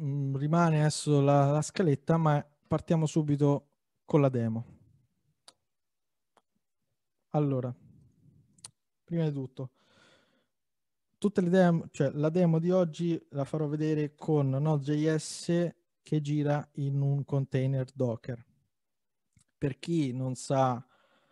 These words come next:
come funziona Docker, magari può essere un po' più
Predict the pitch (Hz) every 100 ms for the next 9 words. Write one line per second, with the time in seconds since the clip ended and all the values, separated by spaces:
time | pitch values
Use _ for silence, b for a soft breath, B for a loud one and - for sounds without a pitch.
0 | b - 135 131 - 131 - 135 131 147
1 | 165 180 175 - 170 156 147 b b b
2 | b b _ _ _ _ 131 135 135 131
3 | 131 - 135 131 - 135 123 135 131 131
4 | 131 127